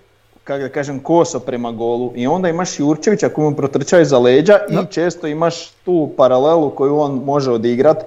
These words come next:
Speaker 1: ko što je sad odigrao u tom slučaju.
Speaker 2: Mhm.
Speaker 1: I dečko je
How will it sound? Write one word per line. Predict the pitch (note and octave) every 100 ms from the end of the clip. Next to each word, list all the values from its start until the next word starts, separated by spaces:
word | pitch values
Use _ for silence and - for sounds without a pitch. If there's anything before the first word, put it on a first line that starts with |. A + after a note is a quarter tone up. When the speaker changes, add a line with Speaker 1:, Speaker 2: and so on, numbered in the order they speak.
| - -
Speaker 1:
ko | -
što | A#2+ C#3
je | B2+
sad | C#3 B2+
odigrao | B2+ C3 C#3+ C3
u | B2
tom | C3+ B2+
slučaju. | - B2 A#2 - - C3+
Speaker 2:
Mhm. | C3+ D#3+ F3 - -
Speaker 1:
I | A2+
dečko | A#2 B2+ - F#3+
je | D#3+ C3